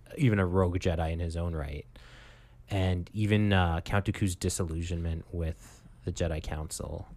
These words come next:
Um, and a lot of it you actually see. So my two favorite things of Star Wars are Mandalorians and Clone Troopers.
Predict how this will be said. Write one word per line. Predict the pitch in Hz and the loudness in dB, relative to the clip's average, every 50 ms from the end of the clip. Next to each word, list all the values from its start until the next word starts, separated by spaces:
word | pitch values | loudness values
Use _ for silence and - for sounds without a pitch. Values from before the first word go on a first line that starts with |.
| - - - | -14 -10 -8
Um, | 90 85 82 123 - | -6 -4 -4 -4 -2
and | 123 113 117 | 0 2 4
a | 110 | 6
lot | 104 98 104 | 6 6 4
of | 113 135 | 2 2
it | 147 107 | 0 2
you | 113 104 | 2 2
actually | 98 - - 98 | 2 2 -2 -4
see. | - - 98 90 87 90 - - | -4 -4 -4 -4 -4 -4 -6 -4
So | - - 110 104 - | -4 -2 -2 -2 2
my | 131 120 120 | 4 4 4
two | - - 113 | 4 4 2
favorite | - 98 85 80 80 - | 0 0 -2 -2 -4 -4
things | 85 80 78 | -6 -6 -6
of | 76 - | -6 -4
Star | - 82 80 | -4 -4 -2
Wars | 80 80 78 78 | -2 -2 -4 -4
are | 78 | -4
Mandalorians | 78 80 82 82 80 80 78 78 76 76 73 76 76 | -4 -4 -4 -4 -4 -2 -2 -2 -2 -4 -4 -6 -6
and | 73 73 | -6 -6
Clone | - - 80 76 | -6 -6 -6 -6
Troopers. | - - - - - - 110 - - | -8 -10 -8 -8 -8 -8 -8 -10 -12